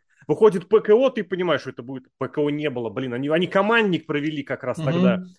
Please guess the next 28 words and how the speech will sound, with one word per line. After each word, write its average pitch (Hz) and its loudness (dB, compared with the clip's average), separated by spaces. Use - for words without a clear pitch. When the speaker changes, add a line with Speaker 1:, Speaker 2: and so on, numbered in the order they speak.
Speaker 1:
Его 135 -2
не 156 2
было. 123 -2
Выходит, 190 2
условно 196 0
говоря, 180 -2
кто - -16
там 127 -10
против 127 -12
него 123 -8
выходит? 135 -4
Эдди 151 2
Эдвардс, 226 2
ты 170 -4
понимаешь, 175 0
что 151 -8
щас 165 -4
будут 139 -12
какие-нибудь 139 -8
палки 147 -2
Кенда 156 -4
или 135 -6
против. 143 -8
Сами 202 4
Калихан 208 0
будет 165 -6
матч 160 -6
смерти. 127 -8